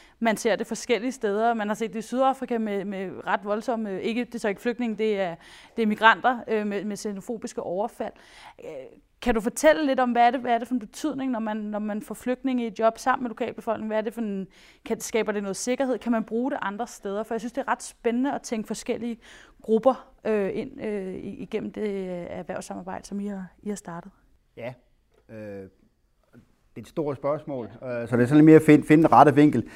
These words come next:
Speaker 2: Altså, det, det, der jo generelt er problemet i flygtningekriser, modsat migration, er jo... Øh,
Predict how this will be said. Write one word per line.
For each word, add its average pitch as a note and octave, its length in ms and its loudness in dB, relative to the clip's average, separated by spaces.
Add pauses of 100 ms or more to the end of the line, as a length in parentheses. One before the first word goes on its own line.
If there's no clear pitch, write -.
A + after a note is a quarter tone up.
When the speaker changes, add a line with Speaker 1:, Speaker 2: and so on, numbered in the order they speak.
(400)
Speaker 2:
Altså, C#3+ 220 6 (320)
det, F3+ 220 -10
det, G3+ 120 10
der G3 120 12
jo D3 380 12 (380)
generelt C#3 500 12
er A#2+ 80 6
problemet B2 640 4 (140)
i A#2 100 0
flygtningekriser, A2+ 1080 2
modsat G#2 720 -2 (120)
migration, F#2 800 -4 (120)
er A#2+ 160 2
jo... C3 360 4
Øh, G2+ 400 -4